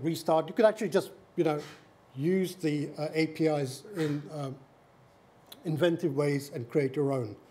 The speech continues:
right? But one of the good things is that you're not leaving the consumers in the lurch. You're giving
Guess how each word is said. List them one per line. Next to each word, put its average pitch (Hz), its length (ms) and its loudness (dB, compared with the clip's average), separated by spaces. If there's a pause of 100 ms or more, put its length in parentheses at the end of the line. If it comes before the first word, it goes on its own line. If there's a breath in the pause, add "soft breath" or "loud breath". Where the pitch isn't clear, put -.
(160)
right? 147 140 -6 (360 loud breath)
But 160 80 0
one 180 140 2
of 175 60 4
the 175 60 2
good 240 240 2
things 165 340 2
is 147 340 0 (240 loud breath)
that 156 140 -4 (120)
you're 156 180 2
not 196 340 2
leaving 151 540 2
the 131 100 -8
consumers 143 920 2
in 143 120 -2
the 143 80 -2
lurch. 139 420 0
You're 135 120 0
giving 156 520 0